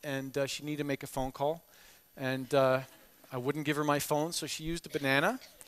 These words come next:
And she happily, uh, talked away and, you know, pushed buttons on the banana.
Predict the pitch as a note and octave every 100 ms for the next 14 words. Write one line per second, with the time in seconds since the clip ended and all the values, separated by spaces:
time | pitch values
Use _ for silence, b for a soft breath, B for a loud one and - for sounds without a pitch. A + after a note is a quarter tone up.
0 | B B B B - D3 D#3 - E3+ C#3
1 | E3+ F3 G#3+ G3 G3 G3 D3+ C#3 - D#3+
2 | E3+ E3 D3+ D3+ D#3 C#3+ C3+ C3 - _
3 | D#3+ D3+ C#3 - - E3 - D#3 D3+ C#3+
4 | C#3+ C3 C3 C3 D3+